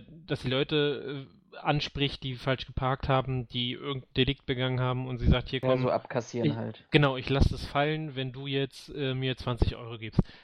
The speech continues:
Speaker 1: Da, davon gehe ich nicht mal aus. Aber, also, trotzdem f-, halte ich das für ziemlich gefährlich, was die gute Dame da macht, auch wenn's vielleicht 'n, äh, äh, 'n positiven Hintergedanken haben soll.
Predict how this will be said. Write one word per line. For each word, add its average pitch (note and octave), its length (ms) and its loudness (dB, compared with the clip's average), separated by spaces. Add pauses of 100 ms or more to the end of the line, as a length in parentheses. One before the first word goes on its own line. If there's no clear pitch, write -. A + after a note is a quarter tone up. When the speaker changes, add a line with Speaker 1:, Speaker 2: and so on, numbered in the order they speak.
Speaker 1:
Da, C3+ 100 2
davon C3 300 2
gehe D3+ 140 -6
ich F3 120 -10
nicht - 140 -8
mal C3+ 160 -2
aus. C3+ 340 -8 (360)
Aber, B2 560 2
also, B2 320 -2 (480)
trotzdem F3+ 460 0
f-, - 520 -12
halte E3+ 300 6
ich E3 180 -6
das D#3 180 6
für - 180 -18
ziemlich E3 400 -10
gefährlich, D3+ 500 -4
was A#2+ 140 -6
die A#2 100 -18
gute A#2 240 -14
Dame A2+ 280 -2
da A2+ 120 -4
macht, B2 280 -2 (300)
auch A#2 220 -2
wenn's C#3+ 200 6
vielleicht C#3 380 0
'n, C3+ 400 -6
äh, B2 600 -4
äh, - 20 -4
'n A#2 140 -10
positiven D#3 580 -6
Hintergedanken B2 680 2
haben A2 300 -2
soll. A#2+ 280 -2